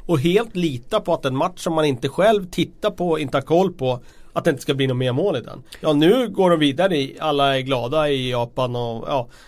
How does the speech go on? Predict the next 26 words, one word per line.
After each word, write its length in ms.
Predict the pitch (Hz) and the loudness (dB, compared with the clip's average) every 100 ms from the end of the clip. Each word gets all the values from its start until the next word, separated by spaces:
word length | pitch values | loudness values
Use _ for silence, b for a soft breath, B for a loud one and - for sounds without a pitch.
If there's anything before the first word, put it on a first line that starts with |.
| b - 139 | b -18 -16
liksom, 380 | 156 143 139 | -8 -6 -2
han 80 | 135 | -2
kommer 240 | 127 147 143 | 0 2 4
undan 440 | 139 120 156 170 | 4 2 2 2
med 220 | 123 107 | 0 -2
det. 120 | 117 113 B - | -6 -8 B -2
Men 280 | 131 131 120 | 2 2 2
det 120 | 120 | -2
var 160 | 127 123 | 0 -2
ju 160 | 120 117 - | -2 -6 -10
otroligt 720 | - - 226 285 151 113 - | -6 -2 2 2 2 -4 -4
märkligt 420 | 117 110 - 113 | -6 -6 -10 -8
agerande. 640 | 147 135 175 170 117 113 - B | -4 2 2 2 0 -6 -10 B
Samtidigt 340 | - 214 175 190 | -2 0 0 0
kan 80 | |
jag 60 | 262 | 0
inte 100 | 226 | 0
säga 200 | 180 175 | -2 0
att 100 | 151 | 0
det 60 | 156 | 0
var 180 | 151 139 b b - | 0 -2 b b -2
helt 320 | 156 151 143 | 2 2 2
fel 280 | - 143 135 | 0 2 2
heller, 460 | 143 247 147 117 | 0 0 0 -4
för 140 | 117 | -4
att 80 | 131 | -4